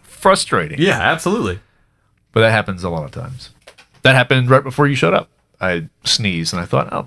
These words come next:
Speaker 1: great, this is gonna be an extra stuffy episode." Perfect.
Speaker 2: <laughs>
Speaker 1: Well, we're approaching your cutoff time for Din Din,
Speaker 2: Oh,
Speaker 1: and
Speaker 2: wow.
Speaker 1: I think we've addressed everything that I've got on here.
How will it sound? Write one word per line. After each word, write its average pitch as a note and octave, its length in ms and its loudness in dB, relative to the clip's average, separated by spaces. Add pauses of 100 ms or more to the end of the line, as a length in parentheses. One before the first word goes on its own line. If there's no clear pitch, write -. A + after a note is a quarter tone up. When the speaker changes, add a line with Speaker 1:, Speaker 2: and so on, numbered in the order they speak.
(120)
Speaker 1:
great, - 240 0
this G#2 100 -12
is G#2 100 -6
gonna G#2+ 140 -2
be G#2 80 2
an G#2 100 -2
extra A2 300 -4
stuffy G#2+ 420 -2
episode." - 440 -8
Perfect. F3+ 760 0
Speaker 2:
<laughs> - 40 -12 (1040)
Speaker 1:
Well, D3 220 4
we're E3+ 180 6
approaching E3 420 2
your C#3+ 320 4 (240)
cutoff D3 280 6
time C3 240 4
for A#2 120 0
Din C3 260 4
Din, G#2 340 2 (420)
Speaker 2:
Oh, A#2+ 100 -4
Speaker 1:
and G2+ 300 2
Speaker 2:
wow. F#2+ 100 -4
Speaker 1:
I A2 60 -2
think B2 200 0
we've A2+ 140 0
addressed G#2+ 380 -2
everything A#2 300 -2
that G#2 100 0
I've G#2+ 160 -2
got A2 180 0
on A#2+ 140 0
here. F2+ 200 -2